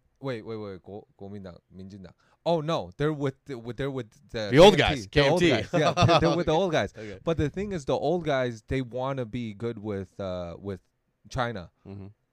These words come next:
Speaker 1: uh, because, because of the trade and
Speaker 2: Mm-hmm.
Speaker 1: all of these things. And the new guys, Minjindang, is, uh, is more progressive. They're like, "No, we're,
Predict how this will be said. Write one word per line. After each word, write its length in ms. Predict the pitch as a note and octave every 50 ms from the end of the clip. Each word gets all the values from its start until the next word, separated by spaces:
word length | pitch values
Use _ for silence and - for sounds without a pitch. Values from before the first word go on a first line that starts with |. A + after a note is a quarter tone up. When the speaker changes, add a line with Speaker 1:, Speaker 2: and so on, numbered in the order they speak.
| _ -
Speaker 1:
uh, 400 | A2+ A2 G#2 G2 F#2+ F#2+ F#2+ F#2 F2 -
because, 500 | G#2 B2+ - - C3+ A2+ G2+ - - - _ _ _ _ _ _ _ _ _ _ _ _ _ -
because 260 | A2 A#2+ A2 B2+ A#2+ A2+
of 120 | A2+ F#2+
the 100 | G#2+ G2
trade 600 | - - - A2+ G#2+ A2 A2 A2 A2+ A2+ A2 A2+ -
and 260 | - G2+ G2 G2 G2
Speaker 2:
Mm-hmm. 460 | G#2+ G2+ A2 A#2 - _ _ _ - G#2
Speaker 1:
all 160 | G#2+ A2 A2+
of 80 | A2
these 220 | G#2 A#2 A2 G#2 -
things. 260 | - A2+ A2+ G#2+ G2
And 160 | - A2 G#2+
the 60 | G#2+
new 240 | G2+ G#2+ A#2+ C3+ C#3+
guys, 320 | C3 A2+ G2+ G2 G2 F#2 -
Minjindang, 720 | G#2 G#2+ A2+ A#2 B2 B2 A#2 G2 F#2+ F2 F2 E2+ F2 -
is, 320 | - F#2 F#2 F#2 E2+ E2+ F2+
uh, 400 | F2 E2+ E2+ E2 E2 E2 - - - _ _ _ _ _ _ _ _ _ _ _ _ _
is 200 | - B2+ A2 F#2
more 260 | A2 A2 A2 A2+ A2+
progressive. 720 | G#2+ - - A2 G2+ E2+ G2+ F#2 F#2 F#2+ - - B2 B2+ B2 -
They're 140 | A2+ A2
like, 200 | G2+ G2 G2 G2 G2
"No, 160 | A2+ A2 G2+
we're, 400 | G2 F#2 F#2+ G#2 G#2 G2+ G#2 G#2